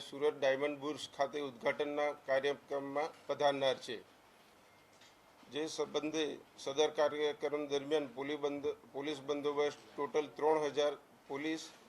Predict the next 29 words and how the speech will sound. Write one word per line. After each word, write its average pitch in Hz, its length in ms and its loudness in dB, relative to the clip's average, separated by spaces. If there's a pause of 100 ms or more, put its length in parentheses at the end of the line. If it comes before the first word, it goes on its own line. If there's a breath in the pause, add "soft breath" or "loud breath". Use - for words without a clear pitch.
કર્મચારીઓ, 156 640 2 (460)
અઢારસો 143 440 4
જેટલા 147 340 2
હોમગાર્ડ્સ, 143 520 2 (460)
પાંચસો 139 400 0
પચાસ 147 400 2
જેટલા 147 300 -2
ટીઆરબી 147 500 -2
જવાનો 143 380 4 (220)
તથા 151 340 4
અધિકારીઓનો 139 720 0 (400)
સમાવેશ 147 540 2
કરવામાં 135 380 2
આવેલ 127 220 0
છે. 113 200 -8 (920)
આ 143 160 6
દરમિયાન 151 480 4 (220)
કોમ્બિંગ 156 440 -2
નાઇટ 156 340 2
કરી 151 360 2 (140)
અસામાજિક 151 480 0
તત્વો 147 300 -2
ઉપર 143 240 -4
સતત 147 380 -2
ચાંપતી 143 360 0
નજર 143 260 0
રાખવામાં 135 480 2
આવેલ 127 240 0
છે. 113 180 -10